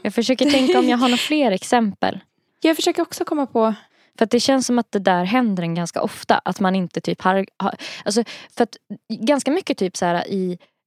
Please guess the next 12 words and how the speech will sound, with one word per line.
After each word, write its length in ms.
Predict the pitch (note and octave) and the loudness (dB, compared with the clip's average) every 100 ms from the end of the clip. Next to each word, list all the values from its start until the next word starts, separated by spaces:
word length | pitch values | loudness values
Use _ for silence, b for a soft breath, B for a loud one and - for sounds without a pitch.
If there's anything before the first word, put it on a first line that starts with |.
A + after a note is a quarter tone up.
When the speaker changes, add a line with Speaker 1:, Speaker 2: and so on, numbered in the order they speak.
| - | -6
Speaker 1:
eh, 200 | F#3+ F3+ | -2 0
nya 300 | G#3+ G#3 F#3 | 0 2 2
relationer 640 | F#3 F#3 - F#4+ F#3 F3 | 0 -2 -2 -2 -2 -4
tycker 200 | - - | -8 -6
jag 60 | F#2+ | -4
man 80 | F#3 | -2
kan 120 | F#3 | -2
uppleva 320 | F3+ G#3 F3+ | -2 0 0
det 80 | G2 | 0
där. 240 | - - - _ _ _ _ _ | -2 -8 -14 _ _ _ _ _
Att 220 | G#3+ G#3+ | 0 2
man 260 | G#3+ G3+ G3+ | 2 2 0